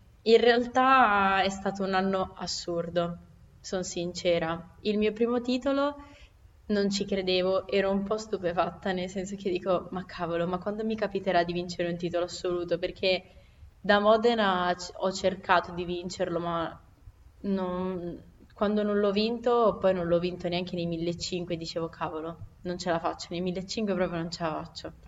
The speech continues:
E poi però sono arrivati i tremila che mi hanno dato questo, <laughs> questa gioia,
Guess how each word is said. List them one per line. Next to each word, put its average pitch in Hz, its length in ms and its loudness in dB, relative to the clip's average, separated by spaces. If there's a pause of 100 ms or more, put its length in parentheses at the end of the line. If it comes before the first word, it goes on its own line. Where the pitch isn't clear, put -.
(600)
E 202 500 4
poi 233 180 6
però 190 200 2
sono 180 200 -2
arrivati 170 340 2
i - 40 -6
tremila 175 500 0
che 165 200 -6
mi 165 120 -6
hanno 165 120 -4
dato 170 260 -8
questo, 175 540 -4
<laughs> - 560 -10
questa 180 360 -4
gioia, 175 520 2